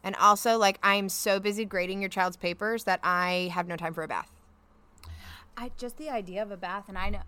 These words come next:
Speaker 2: people are here for it. The idea of sitting in my own filth. And s-, I guess some people shower first, but I feel like I'm wasting so much time. I have a hard time just sitting down.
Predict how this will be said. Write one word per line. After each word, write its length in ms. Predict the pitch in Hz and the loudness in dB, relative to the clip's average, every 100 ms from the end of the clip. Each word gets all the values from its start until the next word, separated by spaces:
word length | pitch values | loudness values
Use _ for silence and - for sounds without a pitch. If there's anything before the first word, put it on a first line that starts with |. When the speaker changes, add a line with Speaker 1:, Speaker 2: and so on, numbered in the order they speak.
| - | -10
Speaker 2:
people 320 | - 226 247 | -12 -8 -6
are 180 | 180 151 - | -6 -8 -12
here 220 | - 202 208 | -12 -12 -10
for 320 | 220 220 233 | -8 -6 -6
it. 220 | 254 262 _ _ _ _ _ _ _ _ - _ - - _ | -6 -10 _ _ _ _ _ _ _ _ -20 _ -20 -20 _
The 160 | 214 190 | -12 -12
idea 520 | 156 - - 233 - - _ _ _ _ - | -12 -16 -12 -10 -10 -14 _ _ _ _ -20
of 120 | 180 | -18
sitting 480 | - - 214 247 247 | -16 -12 -10 -8 -10
in 140 | - 196 | -12 -14
my 120 | 185 | -14
own 200 | 180 165 - - - | -14 -16 -20 -20 -12
filth. 400 | 202 - - _ _ _ _ _ _ _ _ - | -12 -12 -20 _ _ _ _ _ _ _ _ -10
And 220 | 220 - | -10 -10
s-, 160 | - - | -16 -14
I 100 | 185 | -10
guess 160 | 190 202 | -8 -10
some 180 | - 190 | -10 -10
people 260 | 214 208 | -12 -12
shower 380 | 185 - 151 160 | -14 -12 -10 -10
first, 560 | 180 156 165 196 - - _ _ _ _ - | -10 -12 -12 -14 -18 -20 _ _ _ _ -6
but 100 | 220 | -2
I 140 | 214 | -2
feel 180 | 208 233 | -2 -4
like 160 | 254 277 | -4 -4
I'm 260 | 240 208 | -4 -6
wasting 600 | 180 190 202 - 240 240 | -6 -6 -8 -8 -6 -4
so 420 | 226 - - 202 208 | -6 -8 -4 -2 -2
much 300 | 202 175 - | -6 -10 -12
time. 200 | 170 170 | -10 -6
I 60 | |
have 100 | 196 | -4
a 40 | 214 | -4
hard 260 | 208 190 | -4 -6
time 340 | 175 180 185 190 | -8 -10 -10 -8
just 340 | 175 - - | -10 -12 -12
sitting 360 | - 180 180 175 | -10 -8 -8 -6
down. 420 | 165 156 185 247 | -4 -4 -4 -6